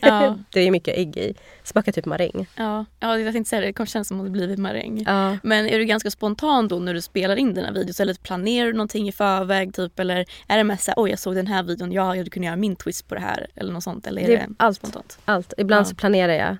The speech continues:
Speaker 2: alltså, typ en månad i förväg. Bara, "Det här
Speaker 1: Mm.
Speaker 2: ska jag göra." Speciellt nu inför jul. Då är det så här, "Det här ska jag göra. Och, och det här och det här och det här."
Speaker 1: Mm.
Speaker 2: Eh, men ibland kan det vara så här,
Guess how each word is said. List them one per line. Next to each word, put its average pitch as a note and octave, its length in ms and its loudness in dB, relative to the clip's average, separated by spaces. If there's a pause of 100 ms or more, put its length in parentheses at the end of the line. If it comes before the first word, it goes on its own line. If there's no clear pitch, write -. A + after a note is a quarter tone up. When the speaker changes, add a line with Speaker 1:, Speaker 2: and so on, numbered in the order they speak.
(160)
Speaker 2:
alltså, F3+ 260 -4
typ - 180 -4
en E3+ 80 2
månad E3+ 300 2
i - 20 -2
förväg. D#3+ 380 -2
Bara, F3 80 -6
"Det G3+ 80 2
här G3 60 4
Speaker 1:
Mm. F3+ 80 2
Speaker 2:
ska - 200 -6
jag D#3+ 40 -2 (180)
göra." - 120 -4
Speciellt - 340 0
nu F#3 80 4
inför F3 240 0
jul. F3 320 2 (420)
Då - 60 -2
är F#3 40 4
det F3+ 40 4
så F3 100 -2
här, E3+ 80 0
"Det F3+ 100 -2
här F#3+ 180 2
ska - 180 -4
jag D#3+ 100 0
göra. D3+ 380 -2 (340)
Och, - 200 -6
och E3+ 80 0
det E3+ 60 0
här D3+ 180 -2
och D3+ 80 -2
det D#3+ 60 -8
här D3+ 160 -6
och D#3+ 60 -6
det F3+ 60 -4
här." F#3+ 300 0 (100)
Speaker 1:
Mm. F#3+ 260 -4 (220)
Speaker 2:
Eh, E3+ 360 0 (100)
men G3 320 4
ibland G3+ 340 4
kan B3 120 0
det G#3 80 2
vara E3+ 120 0
så - 120 -4
här, E3+ 280 -2